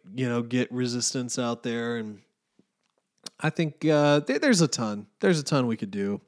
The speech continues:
So, but yeah, Mandalorian is very, very quickly ending, and we are, you know, gonna be jumping into High Republic. Um, we'll see what next year brings, but we're, you know,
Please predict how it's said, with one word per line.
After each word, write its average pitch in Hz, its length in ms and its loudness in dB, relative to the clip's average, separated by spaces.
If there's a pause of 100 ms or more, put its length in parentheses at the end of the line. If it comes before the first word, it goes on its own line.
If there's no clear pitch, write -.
So, 110 400 0
but - 560 -2
yeah, 156 160 10
Mandalorian 170 720 8
is 127 200 4
very, 151 360 6
very 151 300 6
quickly 156 760 4
ending, 165 500 2 (480)
and 117 600 0
we 123 420 4
are, 117 840 2 (240)
you 110 120 -6
know, 107 220 -2
gonna 110 180 -2
be 110 120 -2
jumping 113 340 -2
into 104 120 -6
High 107 140 -4
Republic. 190 600 2 (480)
Um, 104 640 -12 (340)
we'll 120 200 0
see 131 420 4
what 123 260 -2
next 131 340 -4
year 131 160 2
brings, 127 800 -2 (140)
but 98 180 -8
we're, 120 380 -2 (260)
you 113 160 -8
know, 95 240 -10